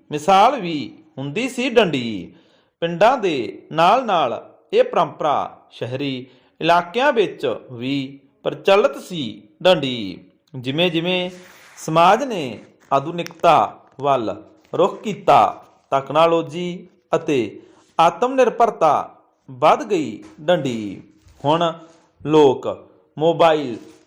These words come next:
ਐਪਸ ਰਾਹੀਂ ਹਰ ਚੀਜ਼ ਘਰ ਬੈਠੇ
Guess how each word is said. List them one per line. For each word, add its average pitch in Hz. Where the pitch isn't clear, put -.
ਐਪਸ 185
ਰਾਹੀਂ 160
ਹਰ 190
ਚੀਜ਼ 180
ਘਰ 220
ਬੈਠੇ 180